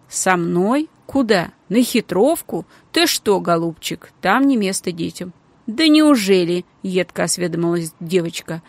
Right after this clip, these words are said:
«А эти мальчишки, о которых ты говорил, они что же, не дети?» «У них выбора нет», — ответил Василий Савельевич. «А тебе, разумеется, нечего там делать». «Почему же?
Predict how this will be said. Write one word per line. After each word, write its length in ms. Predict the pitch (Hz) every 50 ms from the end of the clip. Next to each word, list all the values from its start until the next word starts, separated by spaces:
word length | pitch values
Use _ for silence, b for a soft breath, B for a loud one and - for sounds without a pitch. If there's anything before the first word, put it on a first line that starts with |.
| b b b b b b
«А 80 | - 294
эти 240 | 294 294 285 - 262
мальчишки, 640 | 254 262 262 240 - - 226 214 202 - - 214
о 60 | 208
которых 420 | - - 220 - - 214 208 196 -
ты 120 | - 208
говорил, 460 | 180 190 196 202 208 208 202 202 190 - b b b b _
они 260 | - 254 269 262 262 240
что 240 | - - - 208
же, 160 | 170 165 170 175
не 240 | 208 240 269 247
дети?» 420 | 254 311 359 349 - - 202 175 - b b b b b b b b b b b b b b b b b _
«У 60 | 294
них 280 | 302 311 254 - - -
выбора 400 | 180 190 208 190 190 185 180 180
нет», — 340 | 175 175 175 170 - - - -
ответил 500 | 175 170 170 - 175 170 170 - 180 175
Василий 400 | 175 180 180 - - 180 180 175
Савельевич. 680 | 170 - 185 180 175 175 175 165 170 170 175 - - - _ _ _ _ _ _
«А 80 | - 180
тебе, 240 | - 247 214 277 311
разумеется, 580 | 302 254 196 202 185 175 170 165 - - -
нечего 480 | 180 185 180 202 233 233 - - 220 214
там 240 | - 214 208 208 202
делать». 420 | 185 202 196 196 190 196 - - _ _ _ _ _ _ _ _ -
«Почему 480 | 311 - - 339 330 294 240 208 180
же? 180 | 156 165 170